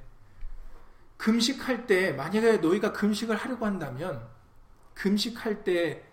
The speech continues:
너희는 외식하는 자들과 같이, 외식하는 자들이 무슨 뜻인지 아시죠?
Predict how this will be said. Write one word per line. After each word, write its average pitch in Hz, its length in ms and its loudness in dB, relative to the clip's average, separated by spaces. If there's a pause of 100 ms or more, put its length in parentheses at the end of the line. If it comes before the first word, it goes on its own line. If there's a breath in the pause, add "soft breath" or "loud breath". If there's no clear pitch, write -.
(100)
너희는 151 640 0
외식하는 214 680 -2
자들과 190 380 0
같이, 143 560 -8
외식하는 151 480 -4
자들이 170 380 -6
무슨 147 260 -8
뜻인지 165 340 -8
아시죠? 139 580 -12